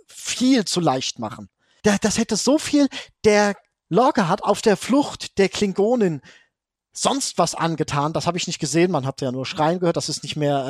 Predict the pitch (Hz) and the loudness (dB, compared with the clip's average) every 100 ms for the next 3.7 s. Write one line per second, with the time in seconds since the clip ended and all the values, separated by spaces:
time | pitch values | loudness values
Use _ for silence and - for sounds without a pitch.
0 | 131 170 180 180 190 - 170 165 170 180 | -2 -2 -2 -6 -8 -8 -4 2 2 0
1 | 165 - - - - 170 151 165 156 - | -8 -12 -16 -16 -6 -4 0 0 0 0
2 | 175 190 - 151 135 170 175 196 - - | 0 0 0 -2 -2 2 4 2 0 -10
3 | - - - - - 185 175 | -12 -12 -16 -4 4 4 2